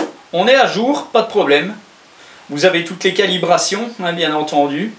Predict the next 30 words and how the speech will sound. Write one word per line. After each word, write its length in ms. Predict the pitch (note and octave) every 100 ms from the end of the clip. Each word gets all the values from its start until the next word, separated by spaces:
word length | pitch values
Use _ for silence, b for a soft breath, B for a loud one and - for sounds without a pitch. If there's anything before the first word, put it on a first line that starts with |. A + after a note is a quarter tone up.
| B2+
gyro. 580 | A2+ C#3 C3 C#3+ F#3
Donc 220 | C#3+ C#3 -
ça, 140 | D#3+
il 60 | D#3
faudra 260 | F#3 F3
le 60 | F#3
faire, 340 | - F#3+ A#3 A3+
bien 260 | - E3 F#3
entendu. 560 | F3+ F#3 F3 E3+ A3 - - B B B B -
Alors, 260 | C#3 D3
euh, 200 | C#3+ C#3+
bah 140 | C#3+ C#3+
tiens, 160 | E3 D#3
on 40 |
va 100 | D3+
faire 240 | D3+ C#3+
le 60 | C#3+
gyro. 420 | C#3 C#3 C3 C3+ - - - -
Démarrer 380 | C#3 D#3 E3 F3+
la 100 | E3+
calibration 560 | E3+ D#3+ D#3 D#3+ F#3+
du 100 | F3+
gyro. 360 | C#3+ C#3 B2 B2 - _ _ - - - B B B B -
Pendant 220 | C#3+ C#3+
qu'on 240 | C#3+ C3
y 80 | B2+
est. 180 | B2+ - - - - - - B B B B B - -
Voilà, 300 | C3 C3 C#3+
étalonnage 640 | A#2 D3+ D3+ D#3 D#3+ D#3
réussi. 520 | D#3+ D#3 D3+ - E3+